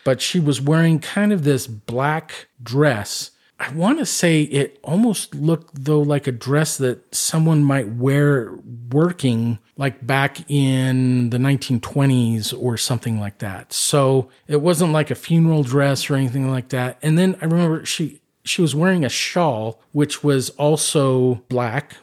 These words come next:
Then she had blonde hair, and then it was pulled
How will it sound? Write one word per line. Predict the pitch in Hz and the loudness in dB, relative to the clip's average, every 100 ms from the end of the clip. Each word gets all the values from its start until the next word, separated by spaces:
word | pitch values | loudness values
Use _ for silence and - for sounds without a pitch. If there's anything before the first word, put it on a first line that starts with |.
| _ | _
Then | 165 170 170 | 0 2 2
she | 160 - 151 | -2 -2 -2
had | 127 - 156 123 | -2 -4 -2 -2
blonde | 110 139 175 208 | -2 2 2 0
hair, | - 139 123 143 - | 0 0 0 -2 0
and | 147 | 2
then | 165 | 4
it | 151 | 2
was | 135 127 - | 0 -2 -6
pulled | _ - 190 165 - | _ -10 -2 -2 -2